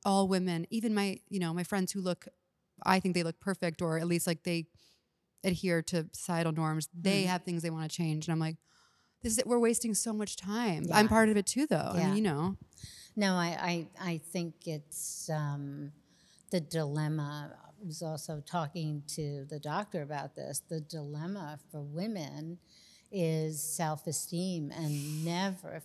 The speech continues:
Speaker 2: feeling like we're good enough. And,
Speaker 1: Yeah.
Speaker 2: and, and the thing is, we try so hard for some ideal,
Speaker 1: Mm-hmm.
Speaker 2: um, that I don't think we actually ever can achieve.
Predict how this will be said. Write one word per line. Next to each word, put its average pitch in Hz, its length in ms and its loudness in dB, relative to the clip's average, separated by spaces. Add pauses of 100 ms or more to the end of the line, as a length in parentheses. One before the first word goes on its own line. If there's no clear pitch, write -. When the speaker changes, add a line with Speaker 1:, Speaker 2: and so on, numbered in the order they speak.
Speaker 2:
feeling 160 480 -8
like 143 300 -12
we're 143 160 -8
good 165 280 -6
enough. 151 500 -8
And, - 160 0
Speaker 1:
Yeah. 214 340 4 (240)
Speaker 2:
and, 190 300 0 (120)
and 190 180 -2
the 185 80 -6
thing 262 340 -8
is, 165 600 -6 (1200)
we 190 420 -4 (400)
try 202 480 -6
so 226 600 -8
hard 202 480 -6
for 170 220 -8
some 170 640 -4
ideal, 165 840 -4 (200)
Speaker 1:
Mm-hmm. 185 400 4
Speaker 2:
um, 160 640 2 (680)
that 190 260 -2
I 214 100 -6
don't 247 200 -6
think 262 200 -8
we 190 240 -6
actually 175 560 -8
ever 170 260 -4
can 165 300 -6
achieve. 151 720 -8